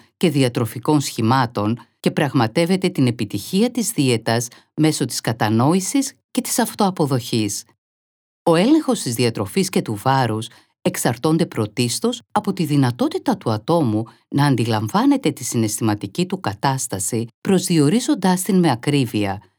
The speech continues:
και ταυτόχρονα να αναζητεί εκείνη την ανικανοποίητη ανάγκη που τον οδηγεί στη ματαίωση της προσπάθειας.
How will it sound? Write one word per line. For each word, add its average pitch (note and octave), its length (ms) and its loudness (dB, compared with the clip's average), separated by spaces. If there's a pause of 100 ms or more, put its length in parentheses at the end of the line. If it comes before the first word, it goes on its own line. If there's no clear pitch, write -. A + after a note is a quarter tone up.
(140)
και G3+ 120 0
ταυτόχρονα D3 840 -2 (400)
να F3+ 100 4
αναζητεί E3+ 600 2
εκείνη F#3 400 0
την F3 200 0
ανικανοποίητη A#2 960 0
ανάγκη A#2 640 -2 (260)
που G3 120 -4
τον D#3 180 2
οδηγεί B2 400 0
στη D#3 180 -2
ματαίωση B2 580 -2
της - 160 -8
προσπάθειας. G#2+ 1000 -4